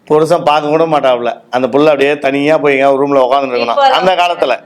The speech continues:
Speaker 2: இப்போ அப்படி கிடையாது.
Speaker 1: இந்த காலத்துல யாருக்கு பீடிங் போகுது, யாருக்கு பீடிங் வருதுன்னு ஒண்ணுமே
Speaker 2: எல்லாரும்
Speaker 1: தெரியல.
Speaker 2: ஒண்ணா ஒரே
Speaker 1: எல்லாரும்
Speaker 2: வீட்டுல
Speaker 1: ஒண்ணா போறாங்க, ஒண்ணா தூங்குறாங்க, ஒண்ணா படுக்கிறாங்க, ஒண்ணா சாப்பிடுறாங்க.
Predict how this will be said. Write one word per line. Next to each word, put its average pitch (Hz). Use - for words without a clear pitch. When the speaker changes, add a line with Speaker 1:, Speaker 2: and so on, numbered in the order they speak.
Speaker 2:
இப்போ 226
அப்படி 190
கிடையாது. 180
Speaker 1:
இந்த 165
காலத்துல 180
யாருக்கு 165
பீடிங் 165
போகுது, 151
யாருக்கு 147
பீடிங் 160
வருதுன்னு 147
ஒண்ணுமே 147
Speaker 2:
எல்லாரும் 233
Speaker 1:
தெரியல. 247
Speaker 2:
ஒண்ணா 254
ஒரே 240
Speaker 1:
எல்லாரும் 165
Speaker 2:
வீட்டுல 160
Speaker 1:
ஒண்ணா 170
போறாங்க, 170
ஒண்ணா 165
தூங்குறாங்க, 170
ஒண்ணா 165
படுக்கிறாங்க, 170
ஒண்ணா 165
சாப்பிடுறாங்க. 175